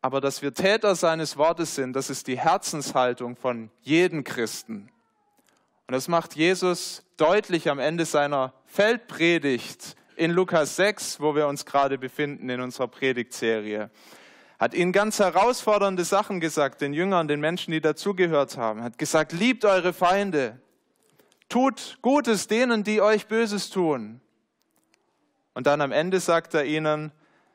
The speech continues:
„Wer diese Rede hört, der soll auch nach ihr handeln.“ Ist kein Programm für super Fromme, für super Heilige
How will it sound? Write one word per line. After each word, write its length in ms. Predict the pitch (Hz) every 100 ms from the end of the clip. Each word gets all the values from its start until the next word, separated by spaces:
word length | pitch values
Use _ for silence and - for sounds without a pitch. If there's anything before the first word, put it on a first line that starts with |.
| _ _
„Wer 140 | - 120
diese 320 | 156 160 151
Rede 320 | 147 143 123
hört, 420 | 143 196 208 -
der 120 | 156 151
soll 220 | 160 160
auch 220 | 147 143
nach 260 | 147 139 131
ihr 360 | 139 131 131 - _ _ _ _
handeln.“ 680 | - 151 170 147 110 104 123 _ _ _ _ _ _ _
Ist 140 | -
kein 240 | 156 170 202
Programm 420 | 185 - 165 175
für 160 | 165
super 400 | 151 233 240 220
Fromme, 480 | 190 - 180 214 220
für 140 | 190 175
super 380 | 208 208 190 170
Heilige 580 | 180 190 175 170 165